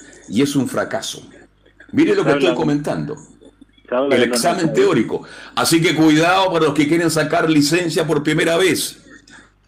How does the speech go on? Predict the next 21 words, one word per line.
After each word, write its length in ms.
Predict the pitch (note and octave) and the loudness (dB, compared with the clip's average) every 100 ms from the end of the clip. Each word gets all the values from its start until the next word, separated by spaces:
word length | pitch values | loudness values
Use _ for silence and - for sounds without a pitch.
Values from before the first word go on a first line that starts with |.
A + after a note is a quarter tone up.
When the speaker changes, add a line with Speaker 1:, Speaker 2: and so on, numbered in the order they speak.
| _ | _
Speaker 2:
No, 160 | A#2+ D3 | -2 0
hay 80 | C#3+ | 2
Speaker 1:
Pregunten 280 | C3 F3 F3 | 4 2 2
Speaker 2:
muchas 100 | D#3+ | -2
Speaker 1:
en 100 | E3+ | 0
el 160 | D3+ C#3+ | 2 2
municipio, 600 | D3 C#3+ C#3+ D3 B2+ G#2+ | 4 4 2 0 0 0
no 200 | B2+ D#3+ | 2 2
en 140 | A3 | 2
la 40 | G3+ | 0
escuela 440 | D#3 E3+ A3 A3 | -4 0 0 2
de 160 | G#3 E3+ | 0 2
conductores 580 | D#3+ D3+ D3 D3 G#3 F3+ | 0 2 0 0 0 0
profesionales 580 | E3+ D3 C#3+ D3+ F3+ E3+ | -2 -2 0 2 2 2
donde 160 | C#3 | 2
ustedes 360 | C#3 F3 D3+ B2+ | 0 0 -2 -2
pagan 280 | - F#3+ F3+ | -2 -2 -2
para 160 | D3+ C3 | -2 -2
hacer 160 | D3+ | 0
el 140 | D3 C#3+ | -2 2
curso, 400 | D3+ C3 A#2+ | 0 0 -6